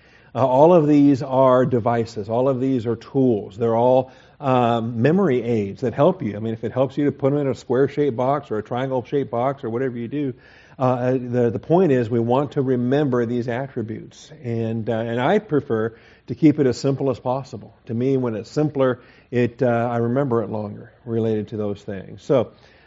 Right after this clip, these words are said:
um, the one I, the box that I learned as a child had these attributes: sovereignty, righteousness, justice, love, eternal life, omniscience, omnipresence, omnipotence, immutability, and veracity. So that was ten.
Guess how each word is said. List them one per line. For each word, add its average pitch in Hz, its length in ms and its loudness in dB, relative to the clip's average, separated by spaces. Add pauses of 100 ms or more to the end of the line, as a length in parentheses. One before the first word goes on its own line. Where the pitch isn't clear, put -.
(140)
um, 123 600 2 (320)
the 127 100 -4
one 143 180 4
I, 143 240 4
the 127 120 2
box 131 320 0
that 131 80 4
I 139 80 2
learned 127 240 0
as 113 100 -4
a 113 60 -6
child 117 320 0
had 120 200 -4
these 120 380 -4
attributes: 110 640 -6
sovereignty, 147 480 0
righteousness, 127 560 -4
justice, 117 440 -4
love, 110 300 -2
eternal 131 340 -6
life, 107 280 -8 (420)
omniscience, 131 540 2
omnipresence, 120 720 -2
omnipotence, 113 720 -4
immutability, 117 720 -2
and 107 320 -8
veracity. 107 600 -12 (120)
So 117 60 -6
that 127 120 -2
was 123 200 -8
ten. 95 420 -16